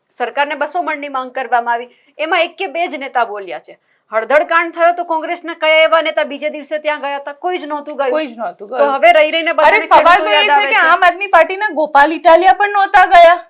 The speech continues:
Speaker 1: હા.
Speaker 2: ગોપાલ ઇટાલિયા, અને એટલે જ કોંગ્રેસે આમ આદમી પાર્ટીના ગોપાલ ઇટાલિયા ઉપર સવાલ ઊભા કર્યા, પાલ આંબલિયાએ. અને પાલ આંબલિયાએ કીધું કે, "ગોપાલભાઈ, તમે તો એડવોકેટ છો,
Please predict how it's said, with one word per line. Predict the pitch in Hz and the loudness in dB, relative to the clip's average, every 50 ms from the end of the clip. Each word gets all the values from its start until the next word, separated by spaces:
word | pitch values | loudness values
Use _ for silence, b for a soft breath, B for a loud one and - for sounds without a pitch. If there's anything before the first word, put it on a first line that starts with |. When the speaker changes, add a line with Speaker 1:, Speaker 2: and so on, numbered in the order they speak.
| _ - | _ -8
Speaker 1:
હા. | 277 269 247 208 - b b b b b _ 220 | -6 -6 -6 -6 -8 b b b b b _ -6
Speaker 2:
ગોપાલ | 220 240 247 277 285 302 320 339 | -6 -2 2 4 6 6 4 2
ઇટાલિયા, | 339 330 339 311 311 339 320 | 0 0 2 2 4 4 4
અને | 294 277 269 320 339 311 285 | 2 2 0 -2 -4 -4 -4
એટલે | 277 294 320 349 381 | -4 -4 -2 -2 -2
જ | 370 - | -2 2
કોંગ્રેસે | - 339 302 294 311 339 359 359 349 370 370 381 392 403 415 415 - - | 4 4 4 4 2 -2 -4 -4 -2 -2 -2 0 0 -2 -4 -6 -8 -10
આમ | - - 202 262 320 349 359 | -6 0 2 2 4 4 4
આદમી | 339 - 349 359 349 | 2 2 0 -6 2
પાર્ટીના | 359 320 302 302 339 339 359 349 | 2 2 2 2 2 0 0 2
ગોપાલ | 285 330 311 - 339 330 349 359 | 2 0 2 4 4 4 4 2
ઇટાલિયા | 349 359 349 339 349 370 359 | 2 4 4 4 6 4 2
ઉપર | 370 349 370 392 | 2 2 -2 -2
સવાલ | 381 381 359 349 359 359 381 392 392 | 2 2 4 6 6 6 6 4 2
ઊભા | 370 311 381 330 | 2 4 4 4
કર્યા, | 320 320 269 240 220 214 196 180 | 4 4 0 2 2 2 0 0
પાલ | - - 254 240 262 302 | 2 2 4 4 4 4
આંબલિયાએ. | 302 294 285 285 302 294 311 302 269 226 202 214 | 2 0 2 0 0 0 2 2 2 4 4 2
અને | 220 226 262 | 0 -2 -2
પાલ | 262 302 269 285 311 | 2 2 2 4 4
આંબલિયાએ | 311 311 311 302 311 311 320 302 320 | 2 0 2 0 2 4 4 2 2
કીધું | 311 339 339 349 349 | 2 -4 -10 -10 -8
કે, | 339 339 | -8 -10
"ગોપાલભાઈ, | 302 247 277 269 277 294 311 285 330 339 370 | -8 -6 -4 0 2 2 2 4 4 2 2
તમે | 349 349 277 262 285 | 2 0 -2 -2 -2
તો | 294 349 | 0 2
એડવોકેટ | 339 302 277 254 247 294 349 294 339 349 - - - | 2 4 2 2 0 -4 -4 -2 -2 -4 -4 -4 -4
છો, | 320 240 - b | -4 -4 -4 b